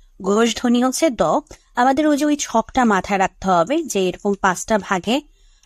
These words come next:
আমরা ভাগ করে তারপর এভাবে যে আমাদের যে বর্গীয়, যে ক থেকে ম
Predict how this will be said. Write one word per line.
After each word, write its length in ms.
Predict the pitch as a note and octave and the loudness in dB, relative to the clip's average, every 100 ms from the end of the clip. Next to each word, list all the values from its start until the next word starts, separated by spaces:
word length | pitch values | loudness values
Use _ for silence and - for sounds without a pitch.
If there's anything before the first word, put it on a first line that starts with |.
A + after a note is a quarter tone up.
| - | -2
আমরা 160 | F#3 | 0
ভাগ 220 | F#3 F#3+ G3 - | 2 0 -2 -2
করে 140 | A3+ | -2
তারপর 280 | B3 F#3+ G3 F#3 | 0 -2 0 -2
এভাবে 260 | F#3 F#3+ F3+ | 0 0 0
যে 100 | F#3+ | 2
আমাদের 340 | F#3 F#3 G3 F#3+ - _ - | 2 2 0 -4 -10 _ -4
যে 120 | G#3 | -2
বর্গীয়, 460 | G#3 A#3 B3 A#3 C4 B3+ _ - F#3 | 0 2 2 4 2 0 _ -6 -4
যে 160 | F#3+ F#3+ F3+ E3+ - | 0 0 0 -2 -2
ক 40 | G#3+ G#3+ | 0 0
থেকে 200 | - | 0
ম 120 | A3+ | 0